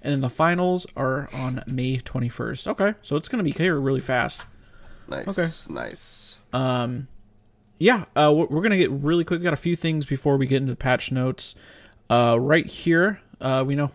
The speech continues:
Speaker 1: we're always doing our thing about the, saying our thing about the YouTube channel.
Speaker 2: Yeah.
Speaker 1: Come through, check out all the shorts, guys. We're, we're putting, we're trying to get, I'm trying to get at least one out a day. Um, so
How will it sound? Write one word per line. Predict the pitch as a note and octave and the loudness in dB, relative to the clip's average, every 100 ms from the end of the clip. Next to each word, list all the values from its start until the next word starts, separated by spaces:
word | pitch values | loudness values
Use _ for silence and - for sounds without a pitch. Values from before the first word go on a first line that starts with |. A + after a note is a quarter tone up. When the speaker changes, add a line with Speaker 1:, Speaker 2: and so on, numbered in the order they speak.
| - | -6
Speaker 1:
we're | C#3 C#3 | 0 2
always | C#3+ C#3+ | 4 4
doing | C#3 C#3+ | 2 0
our | C#3 | 0
thing | C#3 C3+ | 0 0
about | B2+ - | 0 -2
the, | B2 A#2 | -2 -4
saying | - - C3+ | -4 0 2
our | C3 | 2
thing | B2+ C3+ | -2 -2
about | B2+ A#2+ | -2 -2
the | A2+ | -2
YouTube | A#2+ D3 D3+ | -2 -2 -2
channel. | D3 D3+ D3+ D3 - - - - - | 0 0 0 -2 -6 -20 -20 -20 -12
Speaker 2:
Yeah. | E3 | -2
Speaker 1:
Come | F3+ F#3 | 2 6
through, | F#3 F3+ | 8 8
check | F3 F3 | 6 4
out | F3+ | 6
all | F3+ | 6
the | D#3 | 4
shorts, | - E3 D#3 | 4 2 4
guys. | D3 D3 C#3 | 6 6 4
We're, | D3 C#3 | 2 0
we're | D#3 | -2
putting, | - F3+ A2+ | 0 -2 0
we're | D#3 | 0
trying | F3+ F#3+ | 4 4
to | |
get, | F3+ | 4
I'm | D3 | 2
trying | F#3+ G#3 | 4 4
to | F3 | 6
get | D#3 | 4
at | C3 | 4
least | D3 C3 | 0 -2
one | B2 C3+ C#3+ | 0 0 2
out | C3+ C#3 | 0 0
a | |
day. | B2+ B2 A2+ D#3 - _ - - - | -2 0 0 0 -2 _ -20 -20 -6
Um, | - C#3 B2+ A#2+ B2 - - - | 2 4 4 2 -4 -8 -18 -8
so | - C#3 B2 | 0 2 2